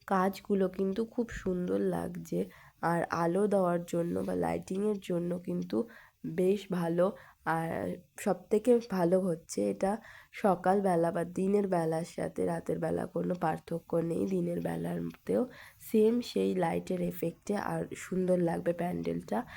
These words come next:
এখানে ঠাকুরের মুখটা কিন্তু একটু আলাদা, কিন্তু খুব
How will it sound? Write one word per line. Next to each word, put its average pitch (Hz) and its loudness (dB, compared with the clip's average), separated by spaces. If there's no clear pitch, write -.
এখানে 214 0
ঠাকুরের 180 0
মুখটা 180 -2
কিন্তু 196 -4
একটু - -4
আলাদা, 175 2
কিন্তু 196 0
খুব 254 -2